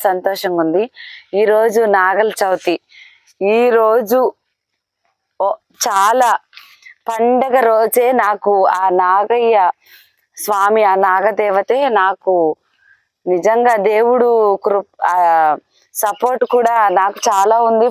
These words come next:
ఫ్రెండ్స్. అది నాకు ఫస్ట్ నుంచి తెలుసు. ఆ దేవుడు అనుగ్రహం, మీ అందరి సపోర్టు నాకు చాలా,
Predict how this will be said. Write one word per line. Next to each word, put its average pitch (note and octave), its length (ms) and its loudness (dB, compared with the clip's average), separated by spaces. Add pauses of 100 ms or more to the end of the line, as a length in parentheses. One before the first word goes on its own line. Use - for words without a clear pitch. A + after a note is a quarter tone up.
ఫ్రెండ్స్. F#3 360 -2
అది F#3+ 120 0 (100)
నాకు F#3+ 220 0
ఫస్ట్ F#3 260 -6
నుంచి G#3 220 -2 (100)
తెలుసు. F3 300 -4 (680)
ఆ F#3+ 40 -6 (180)
దేవుడు A3 380 2
అనుగ్రహం, G3 520 0 (460)
మీ G#3 80 0 (120)
అందరి G3+ 360 -2
సపోర్టు F#3 500 -2 (640)
నాకు F#3 200 -2 (120)
చాలా, G3 420 2